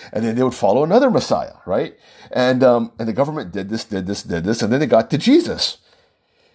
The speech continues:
But for some reason, when they killed Jesus,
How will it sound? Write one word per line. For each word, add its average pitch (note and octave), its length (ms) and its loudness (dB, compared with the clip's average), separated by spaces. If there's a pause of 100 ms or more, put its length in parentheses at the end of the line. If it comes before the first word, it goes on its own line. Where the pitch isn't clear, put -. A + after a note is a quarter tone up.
(120)
But B2 180 -2
for - 380 -4
some B3+ 320 4
reason, G#3+ 380 0 (680)
when D#3 260 -2
they G#3+ 160 0
killed D#3 500 0
Jesus, A2 640 -2